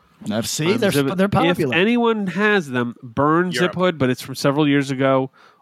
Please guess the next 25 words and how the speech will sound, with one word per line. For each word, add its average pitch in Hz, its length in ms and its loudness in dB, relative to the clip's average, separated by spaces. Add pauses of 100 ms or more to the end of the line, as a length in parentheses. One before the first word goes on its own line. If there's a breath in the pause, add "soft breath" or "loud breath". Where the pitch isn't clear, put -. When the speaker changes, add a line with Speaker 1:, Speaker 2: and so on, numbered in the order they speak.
Speaker 2:
all 127 120 -2
sold 131 200 0
out. 123 300 2 (360 soft breath)
They 143 100 2
did 165 140 2
a 143 80 0
purple 202 600 0
zip 131 300 -2
hood. 113 320 -4
Wow, 127 420 -4
that's 127 220 -6
probably 131 320 -2
wild. 113 420 -4 (760 soft breath)
Um, 123 460 0 (460)
Cave 156 480 2
In 156 280 2
zip 139 260 0
hood, 131 280 0 (240 soft breath)
but 123 200 -8
that 139 300 0
doesn't 143 300 -2
hit 143 260 -8
the, 127 240 -4
the 135 180 -12
qualifier. 117 880 -2